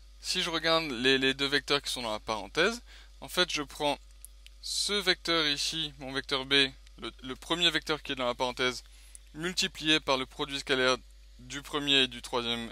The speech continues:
euh, vecteur. Donc c'est bien ce que j'ai ici, moins le deuxième vecteur de la parenthèse, fois le produit scalaire de A fois B. Donc c'est bien mon terme que j'ai ici.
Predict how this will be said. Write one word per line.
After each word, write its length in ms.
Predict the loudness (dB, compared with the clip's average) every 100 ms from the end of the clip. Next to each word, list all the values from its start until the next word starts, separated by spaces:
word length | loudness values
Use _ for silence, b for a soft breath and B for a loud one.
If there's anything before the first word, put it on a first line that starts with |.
| -8
euh, 140 | -6 -6
vecteur. 480 | -6 0 0 0 -12 -20 -20 -20 -20 -20 -20 -20 -18 -14
Donc 140 | -12 -8
c'est 100 | -4
bien 140 | -2
ce 80 | -2
que 80 | -2
j'ai 200 | -4 -4
ici, 360 | -4 -2 -2 -2 -8 b b b b b b -20 -20 -20 -12
moins 440 | -4 2 2 2 -2 -6
le 200 | -2 0
deuxième 340 | 2 4 4
vecteur 440 | 2 2 2 2
de 100 | 4
la 120 | 4 4
parenthèse, 640 | 2 -4 0 2 2 -2 -14 b b b -20 -18
fois 320 | -10 2 2
le 140 | 2 -2
produit 260 | -6 -4
scalaire 480 | 0 4 6 4 0 b b b b -20
de 400 | -8 2 2 2 -4 -10 6
A 260 | 6 6 2 -18 -20 -20 -20
fois 260 | -4 -2
B. 100 | 4 2 2 -6 -20 -20
Donc 140 | -16 -14
c'est 100 | -4
bien 280 | 0 0 -2
mon 180 | -10 -6
terme 240 | -4 -4
que 140 | -4 0
j'ai 180 | 0 -2
ici. 340 | -6 -6 -6